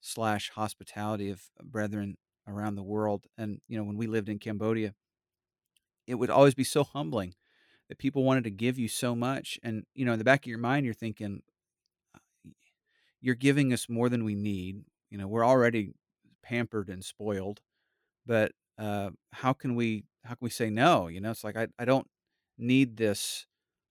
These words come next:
uh, whether food or drink or whatever, I'd rather not take it," but at the same time, uh, you know, you're kind of denying people the, the opportunity to be hospitable to you. Do you ever experience any of that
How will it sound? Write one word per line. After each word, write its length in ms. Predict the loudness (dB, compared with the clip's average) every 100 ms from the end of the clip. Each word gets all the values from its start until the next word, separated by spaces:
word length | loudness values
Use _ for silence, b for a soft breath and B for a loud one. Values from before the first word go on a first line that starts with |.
| -10
uh, 260 | -6 -6 -6
whether 360 | -4 -2 -2
food 340 | -6 -4 -2 0
or 80 | -2
drink 320 | -4 -4 -4
or 40 |
whatever, 460 | -6 0 0 0 -8
I'd 180 | -10 -2
rather 260 | 0 0 0
not 220 | -4 -4
take 300 | -4 -6 -6
it," 140 | -10
but 100 | -8 -10
at 60 |
the 60 | -10
same 180 | -10 -10
time, 320 | -6 -6 -6 _ _ _ _ _ -14
uh, 200 | -10 -10 -12 -12
you 120 | -10
know, 80 | -8
you're 260 | -6 -8 -8
kind 140 | -8 -8
of 100 | -10 _ _ _ _ _ _ -6
denying 420 | 0 2 4 2
people 300 | -4 -8 -6
the, 180 | -6 -6
the 120 | -8 -8
opportunity 600 | -8 -12 -10 -8 -8 -10
to 200 | -10 -12
be 120 | -10
hospitable 520 | -12 -12 -8 -6 -6
to 160 | -8 -8
you. 100 | -10
Do 60 | b b 0
you 40 | 4
ever 140 | 6
experience 540 | 4 4 4 6 4 2
any 140 | 2
of 100 | 2
that 240 | 2 2